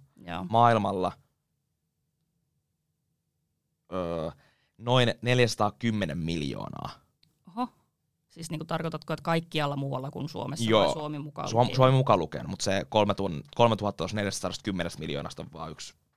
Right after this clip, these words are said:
Speaker 1: Okei.
Speaker 2: kärpänen. Kun sit taas esimerkiksi joku, et se on marginaalinen Suomessa, kanssa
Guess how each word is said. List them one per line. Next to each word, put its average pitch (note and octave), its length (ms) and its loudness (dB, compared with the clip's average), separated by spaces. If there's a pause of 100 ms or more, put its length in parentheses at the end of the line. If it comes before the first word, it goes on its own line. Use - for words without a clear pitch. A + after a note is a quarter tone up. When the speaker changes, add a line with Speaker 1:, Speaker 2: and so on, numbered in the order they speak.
(340)
Speaker 1:
Okei. G#2 540 -8 (180)
Speaker 2:
kärpänen. F2+ 500 -4 (840)
Kun A#2+ 100 -10
sit A#2+ 120 -4
taas C#3 140 4
esimerkiksi C#3+ 560 2 (420)
joku, B2+ 380 2
et A2 120 2
se A#2+ 80 4
on A2+ 100 6 (140)
marginaalinen A2 380 8
Suomessa, F#2+ 380 0 (160)
kanssa C#3 360 6